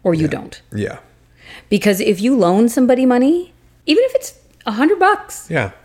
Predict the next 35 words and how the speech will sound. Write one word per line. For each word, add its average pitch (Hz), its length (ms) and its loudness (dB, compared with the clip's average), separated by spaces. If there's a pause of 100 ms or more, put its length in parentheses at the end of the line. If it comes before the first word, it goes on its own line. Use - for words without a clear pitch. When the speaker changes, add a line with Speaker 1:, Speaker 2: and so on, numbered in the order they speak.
(400)
Speaker 1:
every 277 180 2
time 320 220 4
you 302 80 4
see 320 180 0
that 330 220 0
person, 202 340 0
you're 196 160 2
like, 185 200 2 (100)
"Where's 254 180 0
my 285 80 0
hundred 277 160 0
bucks?" 269 340 -2 (280)
And 214 100 -2
every 226 220 0
time 262 240 0
they 269 100 2
spend 269 240 0
money, 269 240 4
you're 190 120 4
like, 180 240 2 (260)
"Oh, 254 260 4
I 208 80 0
see 247 160 -2
you're 247 100 2
doing 247 220 4
this 233 140 0
thing 247 200 2
before 233 200 -2
you 214 80 0
give 220 100 2
me 226 60 2
my 214 160 2
hundred 220 180 2
Speaker 2:
Yep. 208 160 6
Speaker 1:
bucks." - 220 -8